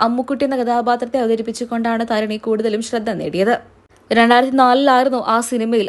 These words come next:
അഭിനയിച്ചത്. അതിനു മുൻപ് തന്നെ നാല് വയസ്സ് മാത്രം പ്രായമുള്ള സമയത്ത് പോലും നിരവധി പരസ്യങ്ങളിലും താരം അഭിനയിച്ചിട്ടുണ്ട്. പിന്നീട് അങ്ങോട്ട് തരുണി മലയാളികൾക്കെല്ലാവർക്കും പ്രിയങ്കരിയായി മാറുകയായിരുന്നു. താരത്തിന്റെ മരണം ഇന്നും മലയാളികൾ മറന്നിട്ടില്ല. തീർത്തും അപ്രതീക്ഷിതമായ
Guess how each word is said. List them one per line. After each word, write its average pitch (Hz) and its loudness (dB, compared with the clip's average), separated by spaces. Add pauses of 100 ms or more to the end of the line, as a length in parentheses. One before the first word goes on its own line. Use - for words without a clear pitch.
അഭിനയിച്ചത്. 196 -2 (440)
അതിനു 302 2
മുൻപ് 311 0 (100)
തന്നെ 320 4 (100)
നാല് 262 2
വയസ്സ് 277 2
മാത്രം 262 0
പ്രായമുള്ള 247 2
സമയത്ത് 226 -4
പോലും 233 -2
നിരവധി 214 -4
പരസ്യങ്ങളിലും 226 -2
താരം 208 -2 (120)
അഭിനയിച്ചിട്ടുണ്ട്. 202 -4 (460)
പിന്നീട് 233 2
അങ്ങോട്ട് 233 0
തരുണി 240 0
മലയാളികൾക്കെല്ലാവർക്കും 247 2
പ്രിയങ്കരിയായി 233 0
മാറുകയായിരുന്നു. 202 -2 (420)
താരത്തിന്റെ 311 2 (100)
മരണം 294 2 (100)
ഇന്നും 254 0
മലയാളികൾ 254 2 (100)
മറന്നിട്ടില്ല. 202 -2 (380)
തീർത്തും 233 4 (100)
അപ്രതീക്ഷിതമായ 247 2